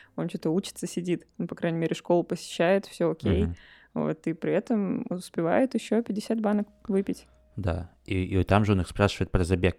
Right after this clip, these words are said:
Speaker 2: который мы показали
Speaker 1: Мгм.
Speaker 2: в начале фильма. Мы не понимали, что это такое, потому что, ну, просто люди бегают, блюют с ящиком пива, дети. Что за происходит? Окей, надеюсь, нам объяснят. Вот здесь нам объясняют,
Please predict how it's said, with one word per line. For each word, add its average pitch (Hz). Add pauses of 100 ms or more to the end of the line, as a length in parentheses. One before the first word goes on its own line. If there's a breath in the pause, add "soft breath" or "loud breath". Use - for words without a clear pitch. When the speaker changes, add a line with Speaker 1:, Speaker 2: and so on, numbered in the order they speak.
Speaker 2:
который 87
мы 85
показали 220
Speaker 1:
Мгм. -
Speaker 2:
в 87
начале 85
фильма. 127
Мы 92
не 90
понимали, 101
что -
это -
такое, 95
потому 92
что, -
ну, 90
просто 87
люди 92
бегают, 90
блюют 90
с -
ящиком 95
пива, 92
дети. 92 (960)
Что -
за 87
происходит? 98 (540)
Окей, 95
надеюсь, 95
нам 92
объяснят. 92
Вот 92
здесь 92
нам 90
объясняют, 90